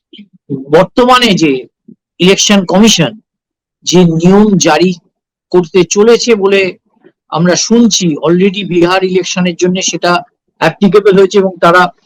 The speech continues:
প্রত্যেকটি ডিস্ট্রিক্টে আলাদা করে একজন ইলেকশন অফিসার রিক্রুট করেছে, যারা গিয়ে গিয়ে সমস্ত ভোটারদের থেকে ডকুমেন্টেশন চেক করছে এবং ভোটার হিসেবে।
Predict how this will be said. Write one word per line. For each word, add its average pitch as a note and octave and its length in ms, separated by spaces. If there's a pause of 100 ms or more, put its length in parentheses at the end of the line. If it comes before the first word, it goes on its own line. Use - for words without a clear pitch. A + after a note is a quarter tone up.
(320)
প্রত্যেকটি G#3+ 600
ডিস্ট্রিক্টে G3+ 640
আলাদা F3+ 340
করে F#3 320 (420)
একজন F3+ 300
ইলেকশন G3 400
অফিসার F#3+ 480 (200)
রিক্রুট F3+ 400
করেছে, G3+ 360
যারা F3+ 260
গিয়ে F3+ 260
গিয়ে F#3 240
সমস্ত F#3+ 380
ভোটারদের F3 580 (580)
থেকে F#3 240
ডকুমেন্টেশন F3 840
চেক F3+ 240
করছে G3+ 300
এবং F3 240
ভোটার E3 280
হিসেবে। E3+ 400